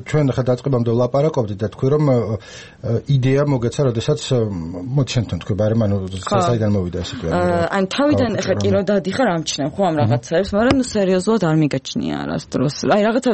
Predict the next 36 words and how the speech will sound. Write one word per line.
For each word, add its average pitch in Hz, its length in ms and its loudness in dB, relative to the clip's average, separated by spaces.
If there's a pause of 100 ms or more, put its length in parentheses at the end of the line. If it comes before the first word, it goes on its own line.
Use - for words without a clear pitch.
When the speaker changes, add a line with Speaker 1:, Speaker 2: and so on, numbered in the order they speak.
Speaker 2:
ვარ 175 280 -2
ხარ 135 220 -2
მზად, 165 260 -2
რომ 214 180 0
ეს 175 180 0
ამ, 147 220 2 (180)
ამ 156 180 0 (240)
თემაზე 156 560 2 (100)
Speaker 1:
მმ. 123 420 0
Speaker 2:
დაიწყო 110 440 -2
და 127 120 -2 (460)
მე 202 240 4
რაღაცა 208 420 0
წავაწყდი 175 560 0
ამ, 160 140 2
მ, 151 800 2
ჰერვიგის 156 680 0
წიგნს, 185 420 0
კრისტოფერ 156 420 -2
ჰერვიგის, 139 380 0
რომელიც 156 240 2
არის 226 120 0
ფოტოგრაფი. - 640 -4 (600)
ე, 147 140 0 (100)
და, 269 160 2 (120)
ანუ, 254 200 4
იმოგზაურა, 175 680 2 (600)
მოგზაურია, 151 600 0
თქვათ, - 260 -4
ამ 151 220 4 (360)
საბჭოთა 156 460 0
ქვეყნებში 160 380 0
და 214 100 2
გადაიღო 135 480 0
ეს 131 120 -2
გაჩერებები. 139 680 0